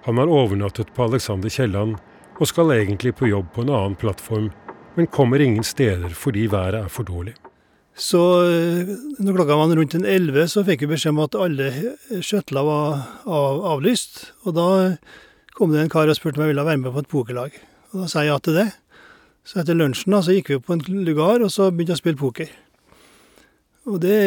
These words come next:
Speaker 2: gikk jo greit, altså, men tida gikk jo, vi, klokka gikk, og, eh, pottene ble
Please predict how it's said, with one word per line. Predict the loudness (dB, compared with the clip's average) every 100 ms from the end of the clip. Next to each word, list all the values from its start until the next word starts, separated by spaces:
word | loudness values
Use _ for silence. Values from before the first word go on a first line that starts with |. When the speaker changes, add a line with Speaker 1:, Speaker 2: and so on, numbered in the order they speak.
| 4 4
Speaker 2:
gikk | 2
jo | -2 0
greit, | 2 0 -2
altså, | -2 -2 -2
men | -2 -2 -2 0 0
tida | 0 0 2
gikk | 2 0 2
jo, | 2 4
vi, | 2 0 -4 -12 -20 _ _ _ _ _ _ _ _ _ -10
klokka | -6 -4 0 0
gikk, | 0 0 2
og, | 4 4 2
eh, | 0 -2 -6 -12 -14 -12 -12 -16 _ _ _
pottene | -6 -4 -2
ble | -2